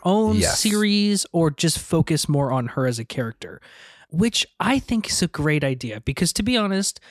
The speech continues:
Speaker 1: the character of Rey, I'm kind of iffy about because of the way that they took the, the route that they took her. But I
Speaker 2: Yeah.
Speaker 1: thought Daisy Ridley was phenomenal in these movies. I really thought she was good in The
Speaker 2: Yeah.
Speaker 1: Force Awakens, in all of those movies. So I'm like, give her a,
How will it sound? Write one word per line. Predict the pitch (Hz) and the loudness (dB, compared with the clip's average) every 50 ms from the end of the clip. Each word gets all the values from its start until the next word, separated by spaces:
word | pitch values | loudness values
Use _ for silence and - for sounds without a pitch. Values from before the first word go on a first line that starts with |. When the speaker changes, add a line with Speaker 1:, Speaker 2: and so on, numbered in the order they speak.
| - - _ _ _ - | -20 -20 _ _ _ -6
Speaker 1:
the | - 175 | -4 -2
character | - 240 262 277 269 - 247 226 | 2 2 2 2 2 0 0 2
of | 208 170 147 | 2 2 2
Rey, | 156 165 170 175 175 170 135 | 2 2 4 4 2 2 2
I'm | 151 156 156 | 4 4 4
kind | - - - 180 170 | 4 2 0 2 2
of | 170 160 143 - - _ _ - | 2 2 0 -2 -8 _ _ -2
iffy | 156 151 147 - 170 165 165 165 165 151 123 - | -2 -2 0 0 0 2 2 2 0 -2 -2 0
about | - 156 143 156 151 156 151 - | -2 2 4 4 4 4 2 0
because | 156 147 - 165 147 | -2 0 2 2 2
of | 151 143 - | 2 2 2
the | 156 | 2
way | 143 147 147 | 2 2 2
that | 139 135 127 | 0 0 -2
they | - 131 | -2 -4
took | 131 - - - 170 170 - _ | -2 -2 -2 -2 -2 -2 -4 _
the, | - 156 147 | 0 0 0
the | 139 143 139 147 131 | 0 0 0 0 0
route | 120 143 151 160 - | 4 4 2 2 2
that | - _ - | -4 _ -10
they | - 123 | -8 -6
took | - - - 156 - - | -6 -4 -4 -4 -4 -2
her. | - 202 214 226 240 - - - - - - _ _ _ _ _ _ - - - | -2 0 0 0 -2 -4 -6 -20 -20 -20 -20 _ _ _ _ _ _ -10 0 2
But | - 180 | 4 4
I | 240 302 | 4 4
Speaker 2:
Yeah. | 302 180 175 | 4 4 4
Speaker 1:
thought | 170 | 4
Daisy | 156 180 196 185 156 151 | 4 4 4 4 4 2
Ridley | 147 165 170 147 135 120 | 2 4 4 2 2 0
was | 120 113 - | 0 -2 -4
phenomenal | - - 120 120 127 139 151 139 131 123 113 113 | -6 -6 -4 0 2 2 2 0 0 -2 -2 -2
in | 110 127 127 123 | -2 -2 -2 -2
these | 120 117 113 - | -2 -4 -4 -2
movies. | 127 127 113 107 - | -4 -4 -4 0 2
I | 156 | 2
really | 175 170 170 214 262 277 247 | 4 4 4 4 4 4 2
thought | - - 180 165 - | 2 2 0 0 0
she | - - | 0 0
was | 151 139 127 | 0 0 0
good | - - 160 160 156 | 0 2 2 2 2
in | 143 | 4
The | 135 | 4
Speaker 2:
Yeah. | 147 170 151 92 | 6 6 6 6
Speaker 1:
Force | 76 - | 4 2
Awakens, | 135 135 135 131 - - 127 123 - | 2 2 0 0 0 -2 -4 -2 0
in | 151 151 | 0 0
all | 151 131 147 156 147 | 2 2 2 4 2
of | 139 | 2
those | 120 120 117 117 - | 0 0 -2 0 0
movies. | 135 135 127 117 110 101 107 - | 0 0 0 -2 -4 -10 -8 -6
So | - - - 147 135 131 | -6 -2 0 0 0 0
I'm | 127 151 160 | 0 2 2
like, | 180 170 - | 0 0 0
give | - 233 262 269 262 | 0 0 2 2 2
her | 285 311 320 311 | 0 0 0 0
a, | 285 | -2